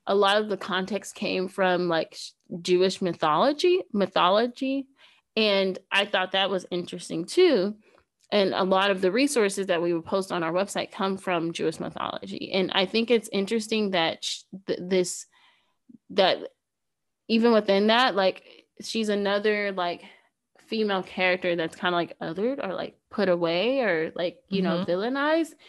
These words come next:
Speaker 1: And I think that the show kind of falls into those, falls into those stereotypes too. Like, a lot of, like,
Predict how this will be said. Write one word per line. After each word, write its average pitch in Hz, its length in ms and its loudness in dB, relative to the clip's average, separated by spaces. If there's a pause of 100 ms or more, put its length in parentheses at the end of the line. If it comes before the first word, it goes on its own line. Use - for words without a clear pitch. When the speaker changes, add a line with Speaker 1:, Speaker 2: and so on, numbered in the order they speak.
(460)
Speaker 1:
And 226 140 2
I 208 120 2
think 233 300 -4
that 202 200 0
the 190 100 -2
show 202 760 4 (920)
kind 202 280 2
of 185 240 2 (300)
falls 202 300 2
into 190 260 -2
those, 175 420 -4 (580)
falls 220 240 2
into 214 240 -4
those 185 220 0
stereotypes 180 920 -6 (540)
too. 320 380 6 (120)
Like, 180 180 2
a 185 100 4
lot 190 300 4
of, 214 140 -2
like, 180 320 0